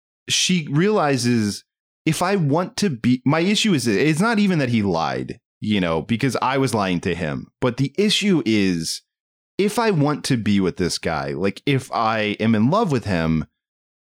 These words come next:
that means that I kinda wanted my husband to die. Like, is, because my husband took his place, in order for us to be together, he had to die. So I'm kind of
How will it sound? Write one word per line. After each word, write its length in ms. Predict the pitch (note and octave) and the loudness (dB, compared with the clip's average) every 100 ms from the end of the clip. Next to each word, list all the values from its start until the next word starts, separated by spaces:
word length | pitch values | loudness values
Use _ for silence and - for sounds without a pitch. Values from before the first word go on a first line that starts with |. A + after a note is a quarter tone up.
| - | -2
that 280 | C#3+ E3 | 0 2
means 360 | F3 F3+ F3 A#2 | 2 4 2 2
that 160 | C3+ A#2+ | 0 2
I 280 | A2+ G2 - - - | 0 -2 -6 -14 -6
kinda 280 | - C3 | -2 0
wanted 340 | A2 G2+ G2+ F#2+ | 2 2 2 2
my 120 | F2 | 0
husband 420 | F2 E2+ - D#2 | -2 -6 -6 -10
to 100 | - | -10
die. 360 | - - - - | -8 -8 -8 -6
Like, 200 | C3+ C3+ D#3 | -2 0 0
is, 120 | D3+ | 0
because 760 | D#3 C3 D#3 - G3 F3 C3 A2+ | 0 0 0 0 0 0 -2 -2
my 180 | D3 C#3 | -2 0
husband 340 | D3+ C#3+ B2 | 0 0 0
took 180 | C3 - | 0 -2
his 180 | B2 - | -4 -4
place, 560 | - - A#2 F#2 - - | -8 -2 0 0 -4 -2
in 100 | B2+ | 2
order 220 | C#3+ D#3 | 2 2
for 180 | - F3 | 0 -2
us 160 | B2+ - | -2 -2
to 120 | A#2+ | -2
be 160 | G#2+ | 0
together, 420 | G2 F2+ F#2 E2 E2 | 0 0 0 0 -2
he 200 | - G#2 | 0 0
had 180 | G2+ E2+ | 0 -2
to 80 | |
die. 320 | E2 F#2+ E2+ D#2+ | -4 -2 -2 -4
So 180 | - G#2 | -2 0
I'm 160 | A2 | -2
kind 240 | G#2+ B2+ A#2+ | -2 -2 0
of 340 | G2+ F2 - | 0 -4 -10